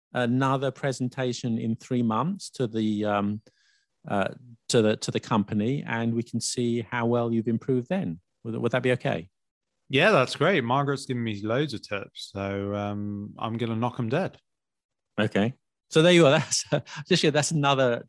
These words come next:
Speaker 1: technique, which the name of which, uh, escapes me now. That's another technique for giving feedback, because the feedback sandwich, you just say what you wanna say, but it's just forgotten. It just goes into the air.
Speaker 2: Is it, is this the management guru episode or something?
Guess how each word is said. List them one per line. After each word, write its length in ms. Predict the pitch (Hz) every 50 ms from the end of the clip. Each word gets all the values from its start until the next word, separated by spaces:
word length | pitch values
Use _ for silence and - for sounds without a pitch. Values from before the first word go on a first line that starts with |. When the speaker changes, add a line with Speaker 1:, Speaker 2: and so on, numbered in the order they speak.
| - -
Speaker 1:
technique, 320 | 127 113 - 117 104 98
which 120 | 113 -
the 80 | - 135
name 220 | 143 170 180 165 151
of 60 | 135
which, 200 | 135 139 - -
uh, 220 | 143 - 131 123 120 - -
escapes 480 | 135 131 - - 147 131 - 131 - -
me 60 | 95
now. 260 | 87 85 85 85 87
That's 200 | 95 104 101 -
another 200 | 107 101 98 -
technique 520 | - - - 113 - - 95 98 95 85 - _
for 100 | - 87
giving 380 | 87 - 90 90 90 87 87 - _ _ _ _ _ _
feedback, 480 | - 120 101 87 - 90 82 - - -
because 160 | - 92 95
the 60 | 101
feedback 340 | - - 127 107 113 117 110
sandwich, 480 | - - 107 104 101 92 85 - - 87
you 60 | 87
just 180 | 95 104 - -
say 140 | 131 117 107
what 200 | 87 - 85 85
you 360 | 87 92 92 92 92 90 87 _ _ _ _ _ _ -
wanna 160 | 104 98 98
say, 420 | - - - 127 123 113 104 98
but 240 | 90 - 92 82 82
it's 140 | 90 - -
just 220 | - - - -
forgotten. 480 | - 87 82 92 95 - - - 82 78
It 60 | 78
just 160 | 76 - -
goes 180 | - 82 80 85
into 200 | 85 - - 80
the 140 | 82 85 87
air. 280 | 85 80 80 73 - - _ -
Speaker 2:
Is 140 | 123 110 135
it, 220 | 170 156 147 - 143
is 200 | 147 151 147 123
this 200 | 151 147 - -
the 240 | - 147 139 - - - _ _ _ _
management 680 | - 127 123 123 131 139 131 - - 139 135 131 117 -
guru 420 | 131 135 143 143 147 151 147 151
episode 560 | 147 143 143 - - - 165 170 180 180 160
or 120 | 160 151 143
something? 380 | - - 165 160 180 196 185